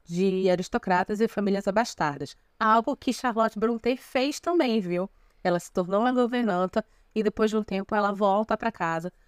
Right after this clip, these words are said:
pra ser professora das, das irmãs mais novas, da Anne e da Emily, e depois montar, abrir uma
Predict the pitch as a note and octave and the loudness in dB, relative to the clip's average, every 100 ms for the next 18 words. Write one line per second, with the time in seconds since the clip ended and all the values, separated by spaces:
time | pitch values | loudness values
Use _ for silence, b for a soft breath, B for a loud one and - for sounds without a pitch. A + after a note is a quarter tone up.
0 | _ - G3+ G#3+ G#3+ - A3+ G3+ G#3 G#3 | _ -4 0 2 0 -2 -4 -2 -2 -2
1 | A3+ - F3+ F3+ F#3 _ _ _ F#3+ G3+ | -4 -2 -2 0 -2 _ _ _ -2 2
2 | G#3+ B3 - G3 G#3+ B3+ G#3+ F#3 E3+ E3+ | 2 0 -2 0 2 2 2 0 -2 -4
3 | F3 D#3 D#3+ A#3 A#3 E3 D#3 D#3 D#3 D#3 | -2 -2 -2 -2 -2 0 -2 -2 -2 -4
4 | D3+ D#3 F3+ G#3 A#3 A#3 - A3 A3 B3 | -4 -2 -2 -2 -2 -2 0 2 2 0
5 | D4 - A#3 G#3+ A#3+ F#3+ F#3+ G#3+ A3+ G#3 | 0 0 2 2 2 -2 -2 -2 -2 -2
6 | G#3+ G3+ F#3 E3+ D#3+ | 0 0 -2 -4 -6